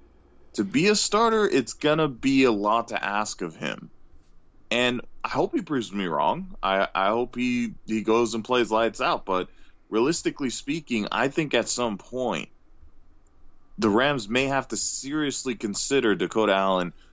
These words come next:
being a starter, especially because of the type of playmaker he is.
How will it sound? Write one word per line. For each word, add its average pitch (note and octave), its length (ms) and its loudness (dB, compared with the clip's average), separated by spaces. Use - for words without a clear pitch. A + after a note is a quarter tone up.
being G#2 340 4
a E2+ 80 0
starter, F#2 540 0
especially A#2+ 540 -2
because G2 480 0
of F#2+ 280 -2
the F#2 100 -4
type G#2 280 -4
of F2+ 120 -12
playmaker F#2 580 -2
he F2+ 280 0
is. E2 320 2